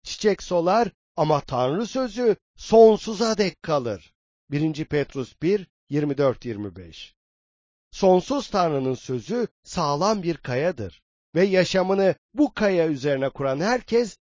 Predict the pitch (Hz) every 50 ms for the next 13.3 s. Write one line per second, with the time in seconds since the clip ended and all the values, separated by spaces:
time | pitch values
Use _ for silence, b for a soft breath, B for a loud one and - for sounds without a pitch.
0 | _ - 180 220 208 - 208 220 214 208 208 208 190 - - 208 208 208 208 214
1 | 254 277 285 269 233 247 240 226 - - 196 226 262 294 285 262 220 156 180 185
2 | 170 156 139 135 135 127 123 123 123 127 120 120 113 107 - - 117 104 - -
3 | - - 90 80 - _ _ _ _ _ _ _ _ _ - 151 156 151 147 147
4 | 202 240 240 202 147 165 160 143 123 - _ _ _ _ 175 170 185 196 196 180
5 | 175 180 165 - - 175 160 170 170 165 165 156 131 165 170 139 - _ _ _
6 | - 240 277 - - 214 214 202 190 180 175 151 131 156 151 151 156 147 135 127
7 | 135 160 185 180 156 139 - - 143 135 135 127 117 127 127 120 117 123 117 143
8 | 160 180 165 - 190 196 208 208 196 - - _ _ _ _ _ _ _ 170 156
9 | 151 151 185 214 214 - 202 196 165 143 165 180 175 - - 160 151 147 151 143
10 | 139 - - 208 208 175 - _ _ _ - 175 185 - 165 160 151 165 - -
11 | 131 110 117 135 123 123 120 113 - 139 131 117 117 - - - 175 185 196 156
12 | - _ _ _ _ - 131 127 - - 123 101 - 131 - - 107 101 - -
13 | 156 151 127 98 - _